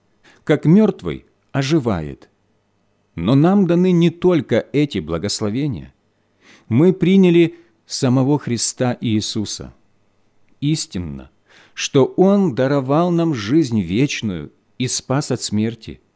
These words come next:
Он подарил нам прощение за грехи наши. Он вменил нам праведность. Всё это — ценные дары, но нам дано ещё больше.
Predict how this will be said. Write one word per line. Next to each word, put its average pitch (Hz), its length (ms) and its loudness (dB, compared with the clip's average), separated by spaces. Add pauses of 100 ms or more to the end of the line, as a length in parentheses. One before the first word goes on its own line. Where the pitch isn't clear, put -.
(640)
Он 139 180 2
подарил 165 460 4
нам 185 220 4
прощение 175 840 -2 (240)
за - 240 0
грехи 151 380 0
наши. 120 560 -2 (720)
Он 160 180 2
вменил 156 560 2
нам 175 260 0
праведность. 101 960 -6 (600)
Всё - 440 -2
это — 107 440 -12 (500)
ценные 160 640 2
дары, 110 460 -4 (840)
но 87 160 -6
нам 160 340 2
дано 165 260 0
ещё 147 480 -2
больше. 92 560 -8